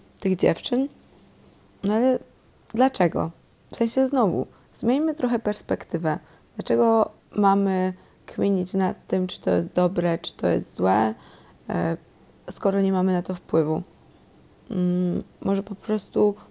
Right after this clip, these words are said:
popracujmy nad swoją głową i nad tym, jak my tego typu obrazy odbieramy. Bo to nie jest coś nowego. To nie jest coś, co przyszło wraz z Instagramem. Zastanawiałam się nad tym ostatnio i to nawet nie jest tak, że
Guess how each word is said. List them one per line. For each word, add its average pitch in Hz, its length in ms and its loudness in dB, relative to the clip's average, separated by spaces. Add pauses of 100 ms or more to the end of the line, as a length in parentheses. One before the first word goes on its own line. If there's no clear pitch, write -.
popracujmy 240 580 0
nad 233 240 0
swoją 214 360 0
głową 175 420 0 (520)
i 196 60 -2
nad 202 300 -2
tym, 226 180 0
jak 202 220 -4
my 196 340 0
tego 208 240 -2
typu - 420 -6
obrazy 180 460 0
odbieramy. 165 680 -2 (440)
Bo 180 140 -2
to 214 160 0
nie 277 140 0
jest 392 180 -2
coś 233 180 -4
nowego. 196 500 -2 (260)
To 190 400 2 (300)
nie 202 420 0
jest 214 380 -2
coś, 185 340 -2
co - 160 -6
przyszło 180 400 -4
wraz 170 260 -2
z - 40 -14
Instagramem. 160 720 -4 (540)
Zastanawiałam 226 640 0
się - 180 -4
nad 185 140 -6
tym 185 200 -4
ostatnio 185 640 -4 (500)
i - 40 -20
to 208 100 -2
nawet 208 260 -2
nie 220 100 0
jest 285 220 -4
tak, 233 280 -4
że 202 420 -2